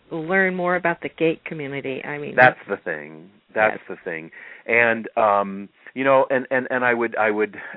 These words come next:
Speaker 2: um, ask each and every one of your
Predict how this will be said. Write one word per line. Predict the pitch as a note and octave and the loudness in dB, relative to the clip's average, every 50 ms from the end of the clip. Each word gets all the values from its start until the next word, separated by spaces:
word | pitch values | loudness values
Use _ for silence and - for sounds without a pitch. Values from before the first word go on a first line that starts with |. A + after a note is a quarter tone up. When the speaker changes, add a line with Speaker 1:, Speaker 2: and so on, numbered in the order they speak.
| - | -8
Speaker 2:
um, | - A2 G#2 G#2 G#2+ - | -4 -4 -4 -4 0 2
ask | A2 G#2+ G#2+ A#2 A2+ - - - - _ - | 4 4 4 4 0 -6 -18 -20 -20 _ -14
each | A#2+ A#2 A2 G#2+ - | -10 -10 -10 -8 -6
and | B2 G#2+ G#2+ | -6 -2 -2
every | G#2 G2+ G2+ | -2 -2 -4
one | F#2+ F2 G2 G2+ G2 F#2 F#2 F#2 - | -8 -4 -2 -2 -2 -2 -4 -4 -4
of | F2+ F#2 E2+ E2 | -4 -4 -4 -6
your | F2 F2+ F#2 F2 F2+ F2 E2+ | -6 -6 -4 -2 -2 -2 -4